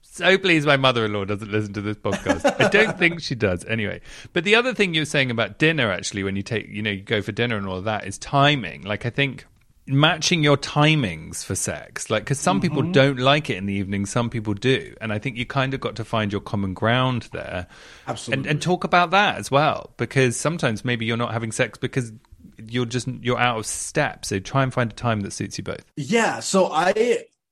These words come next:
Speaker 2: a lot of, you know, scheduling sex doesn't sound sexy at all. Like, it's just kind of like, "Okay, well, time for sex," but it doesn't have to be like that. It's, you, the, it's all about perspective, right? Like, instead of being like, "Oh, well, we're scheduling sex,"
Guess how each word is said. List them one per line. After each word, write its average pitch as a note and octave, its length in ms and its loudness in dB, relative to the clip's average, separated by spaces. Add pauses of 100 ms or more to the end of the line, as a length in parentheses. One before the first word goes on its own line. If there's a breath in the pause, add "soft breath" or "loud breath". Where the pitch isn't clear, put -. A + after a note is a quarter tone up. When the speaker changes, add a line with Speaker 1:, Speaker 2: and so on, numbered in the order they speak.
Speaker 2:
a F3 100 4
lot F3+ 220 6
of, A3+ 200 0
you F#3+ 80 4
know, D3 220 2
scheduling G3 640 -2
sex C3 320 -6
doesn't B2 280 -6
sound G#2 520 -10 (640)
sexy B2 520 -6
at G#2+ 100 -8
all. A2 260 -8
Like, A#2 180 -4
it's A#2+ 120 -8
just A2+ 120 -12
kind B2+ 140 -6
of A2+ 80 -8
like, A#2 160 -8 (420 loud breath)
"Okay, G#3 340 4
well, F#3 140 6
time F3+ 280 0
for F#3 100 -6
sex," D#3+ 240 0
but D#3+ 120 -4
it D#3+ 80 -2
doesn't G3 260 -2
have D#3+ 280 -4
to C#3+ 80 -8
be B2+ 180 -6
like C#3 200 0
that. D#3 260 2
It's, - 320 -6 (300 soft breath)
you, F#3 320 2
the, F3 140 4
it's G3 220 6
all G#3 220 6
about F3 360 0
perspective, A#2+ 580 -8
right? A#2 160 -8
Like, B2+ 240 -6
instead E3 320 0
of D#3+ 100 0
being D3 240 2
like, B2+ 240 -6
"Oh, D3 80 0
well, B2+ 180 -8
we're B2 120 -10
scheduling C3+ 480 -6
sex," C3 300 -6